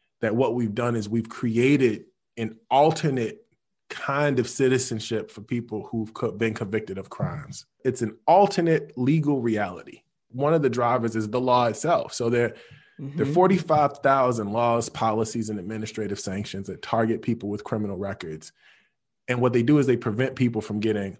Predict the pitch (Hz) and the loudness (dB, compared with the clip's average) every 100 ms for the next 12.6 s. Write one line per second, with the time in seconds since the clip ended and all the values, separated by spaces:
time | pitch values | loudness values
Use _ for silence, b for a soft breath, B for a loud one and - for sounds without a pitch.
0 | _ _ - 165 175 170 151 131 113 113 | _ _ -2 2 2 2 2 2 2 0
1 | 104 98 98 - - 104 87 - 92 - | 0 0 -4 -8 -12 -10 -10 -8 -8 -10
2 | - 123 107 - _ _ _ - 151 165 | -10 -4 -4 -6 _ _ _ 2 6 8
3 | 170 165 160 - 117 - - - 170 165 | 6 4 2 0 -4 -6 -8 -4 0 2
4 | 147 127 117 - 110 98 101 87 78 82 | 2 0 -4 -8 -10 -6 -8 -8 -14 -14
5 | - b b b b b 117 117 98 123 | -16 b b b b b 0 0 2 2
6 | 147 151 139 123 127 127 120 113 131 131 | 2 4 4 4 0 0 0 2 2 2
7 | 123 113 107 - 165 151 101 50 - - | 0 2 -2 0 2 4 2 -4 -14 -20
8 | _ _ _ _ _ _ 104 101 95 - | _ _ _ _ _ _ -4 -2 -4 0
9 | 127 123 131 120 110 - - 78 - - | 2 4 2 2 0 -2 -6 -8 -10 -18
10 | _ _ _ b _ _ - 110 110 135 | _ _ _ b _ _ -16 -14 0 2
11 | - 127 113 - _ _ _ 156 165 196 | 4 2 0 -6 _ _ _ 2 6 8
12 | 196 131 101 76 - | 6 4 0 -4 -14